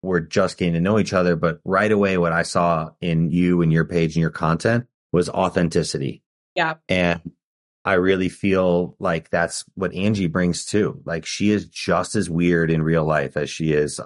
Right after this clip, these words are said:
Speaker 1: online.
Speaker 2: Yeah.
Speaker 1: And in the past, when we worked with inauthentic people, just because they had big following, they just, they don't convert or it just doesn't feel right. And so I think for us, we've really been lucky to find some authentic partners that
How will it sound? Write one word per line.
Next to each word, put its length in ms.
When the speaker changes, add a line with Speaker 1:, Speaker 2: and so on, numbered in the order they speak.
Speaker 1:
online. 520
Speaker 2:
Yeah. 240
Speaker 1:
And 400
in 140
the 80
past, 340
when 80
we 60
worked 300
with 220
inauthentic 840
people, 400
just 200
because 200
they 100
had 120
big 140
following, 580
they 140
just, 220
they 80
don't 160
convert 560
or 260
it 80
just 180
doesn't 260
feel 200
right. 440
And 100
so 560
I 60
think 100
for 160
us, 180
we've 180
really 340
been 180
lucky 340
to 80
find 400
some 240
authentic 580
partners 720
that 280